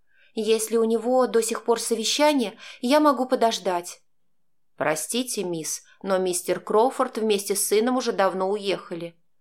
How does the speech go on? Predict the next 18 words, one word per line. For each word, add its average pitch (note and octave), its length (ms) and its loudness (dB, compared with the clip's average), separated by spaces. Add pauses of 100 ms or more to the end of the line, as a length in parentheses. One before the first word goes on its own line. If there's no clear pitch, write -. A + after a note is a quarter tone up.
(160)
Вы G#3 180 4
разминулись G3+ 640 0
не G3+ 120 0
меньше, A3 380 0
чем A#3 240 0
на G3 140 4
полчаса». G3 800 -2 (880)
Ноги A3 440 0
гудят, G3 640 -2 (260)
напоминая G3+ 760 0
о - 20 4
расстоянии, F3+ 880 -2 (220)
которое G3 400 0
пришлось G3+ 540 -2
преодолеть F#3 640 0
за A3+ 120 0
сорок F#3+ 380 -2
минут. F3+ 480 -10